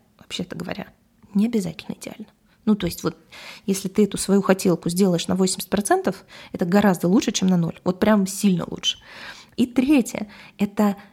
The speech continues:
пока мы к этому идем, мы не устраиваем себе какие-то героические забеги, а мы встраиваем это в свою жизнь на системной основе, а, но при этом в маленькой дозе,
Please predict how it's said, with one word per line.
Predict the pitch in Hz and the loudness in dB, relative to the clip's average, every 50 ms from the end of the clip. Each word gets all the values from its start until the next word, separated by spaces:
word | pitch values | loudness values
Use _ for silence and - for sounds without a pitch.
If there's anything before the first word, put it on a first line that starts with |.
| _ _ - - | _ _ -6 -6
пока | 208 202 - 262 262 | -4 -2 0 2 2
мы | 240 220 | 2 2
к | 214 - | 2 2
этому | 233 240 190 185 180 185 | 2 2 2 2 2 2
идем, | 170 190 269 392 427 440 - - - _ - - _ _ | 2 2 2 0 -2 -6 -10 -16 -20 _ -20 -20 _ _
мы | - 208 233 254 262 | 4 6 6 6 6
не | 240 226 220 226 220 214 185 190 - | 6 4 4 4 4 2 0 -2 -4
устраиваем | 190 - - 233 254 330 359 330 269 247 220 202 202 | -8 -6 -2 0 0 2 2 2 2 2 2 2 2
себе | - - 180 180 220 | 0 0 2 2 2
какие-то | 208 190 185 - 202 - 160 | 2 0 -2 -4 -4 -4 -4
героические | 165 165 208 214 214 226 226 214 - - - - 175 175 185 175 175 175 180 | -2 0 2 2 4 2 2 2 0 -4 -6 -6 -4 -4 -2 0 0 0 0
забеги, | 175 175 208 190 185 214 220 208 170 175 180 - - - - - - - - - - | 2 2 2 2 4 4 4 4 2 0 -4 -6 -8 -12 -18 -20 -18 -18 -16 -12 -8
а | - 185 | -4 0
мы | 185 185 208 262 349 370 339 - - _ _ _ - - | 2 2 4 2 2 0 -2 -4 -8 _ _ _ -16 -12
встраиваем | - - - 214 220 226 233 220 202 190 185 | -12 -6 -2 0 2 2 2 2 2 2 0
это | 185 185 185 | 0 -2 -4
в | 180 | -6
свою | - - 196 196 208 | -4 -2 -2 0 0
жизнь | 233 - 359 440 466 453 - - - - - | 0 0 -2 -2 -4 -6 -10 -18 -18 -4 -2
на | 208 | -2
системной | 190 - - - - 269 - - - - 226 220 202 185 175 170 - - | -2 -2 -4 -8 -8 -8 -10 -10 -4 0 2 2 4 2 2 -2 -4 -8
основе, | - - - - 190 175 160 - 180 196 - 247 - - - - - _ _ _ _ _ | -10 -10 -4 -2 -2 -2 -2 -4 -4 -6 -6 -6 -8 -12 -20 -20 -20 _ _ _ _ _
а, | - 180 180 - - | -4 -4 -4 -2 0
но | 185 196 202 | 0 2 2
при | - 220 254 | 2 0 0
этом | 320 320 - 202 185 | 0 0 -2 -2 0
в | - | 2
маленькой | 190 185 196 202 220 247 247 233 220 - 196 | 4 4 4 4 4 4 4 2 2 0 0
дозе, | 170 196 208 196 180 175 | 2 2 2 2 2 -2